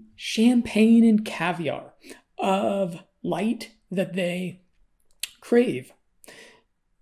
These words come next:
There are impressively over two hundred human clinical trials demonstrating some pretty fantastic effects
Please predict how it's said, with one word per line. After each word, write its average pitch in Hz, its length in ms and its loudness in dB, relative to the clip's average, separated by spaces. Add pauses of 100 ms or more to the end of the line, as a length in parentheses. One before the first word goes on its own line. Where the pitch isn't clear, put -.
(180)
There 262 600 0 (120)
are 190 480 0
impressively 185 1200 -4
over 196 580 0 (120)
two 269 300 4
hundred 214 600 0 (320)
human 233 340 6
clinical 202 360 0
trials 180 480 -2 (500)
demonstrating 226 1000 -2
some 208 280 -4
pretty 233 640 2
fantastic 185 840 -8
effects - 480 -8